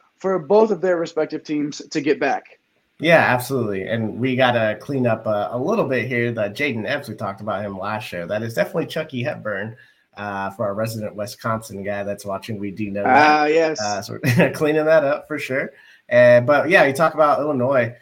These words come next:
Speaker 2: So I went with Shannon here. Um, I coulda gone with Coleman Hawkins. I just, with Shannon, like, he's just so versatile. Um, kind of a weird year last year 'cause they didn't really have a point guard, and that's kind of a question mark this year. Um,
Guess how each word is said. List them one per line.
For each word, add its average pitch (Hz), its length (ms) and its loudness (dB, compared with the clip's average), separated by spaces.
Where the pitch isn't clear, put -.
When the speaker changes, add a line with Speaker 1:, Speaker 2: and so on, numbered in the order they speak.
Speaker 2:
So - 440 2
I 170 120 2
went 466 120 2
with - 100 0
Shannon 156 380 -2
here. 165 400 -2
Um, 123 440 0
I 123 100 -4
coulda 180 200 -8
gone 175 200 -2
with 131 100 -10
Coleman 147 300 -6
Hawkins. 123 600 -8
I 175 120 0
just, 233 420 -6
with 185 180 -10
Shannon, 180 440 -2
like, 139 300 -6
he's 156 180 -14
just 240 180 -8
so 208 160 -4
versatile. 131 720 -10
Um, 104 580 -8
kind 311 180 -6
of 240 60 -6
a 143 40 -8
weird 110 360 -6
year 107 200 -6
last 98 360 -10
year 101 240 -10
'cause 104 260 -12
they 101 100 -12
didn't 139 180 -12
really 139 160 -8
have 120 100 -8
a - 40 -12
point 123 280 -8
guard, 127 180 -2
and 107 100 -10
that's - 140 -10
kind 320 160 -12
of 285 60 -10
a - 60 -8
question 143 380 -8
mark 127 280 -6
this 107 320 -12
year. 143 300 -8
Um, 92 360 -8